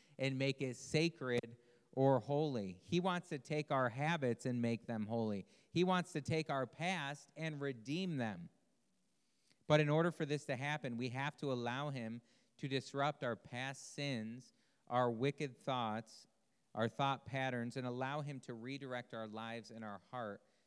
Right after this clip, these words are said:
to who God has recreated us to be.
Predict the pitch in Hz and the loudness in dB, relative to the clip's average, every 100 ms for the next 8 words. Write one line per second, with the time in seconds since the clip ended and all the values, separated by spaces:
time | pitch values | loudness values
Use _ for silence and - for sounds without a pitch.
0 | _ 123 98 131 127 120 117 107 110 95 | _ -10 -8 -8 -8 -8 -8 -10 -12 -12
1 | 101 104 135 156 160 - 127 107 104 98 | -14 -10 -8 -8 -10 -6 -4 -2 -2 -2
2 | 98 - _ _ - 110 - - 101 110 | -4 -8 _ _ -2 -2 -2 -4 0 0
3 | 113 95 | 0 -2